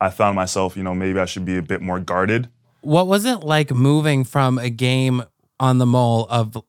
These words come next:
Speaker 2: deception and strategy to a game about finding love, but then there's also still the,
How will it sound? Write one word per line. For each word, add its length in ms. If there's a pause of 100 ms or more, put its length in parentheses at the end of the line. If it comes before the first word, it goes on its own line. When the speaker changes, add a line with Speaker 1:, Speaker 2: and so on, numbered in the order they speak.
Speaker 2:
deception 680
and 180
strategy 680 (300)
to 400
a 100
game 400
about 440
finding 480
love, 540 (540)
but 220
then 520
there's 260
also 540
still 580
the, 140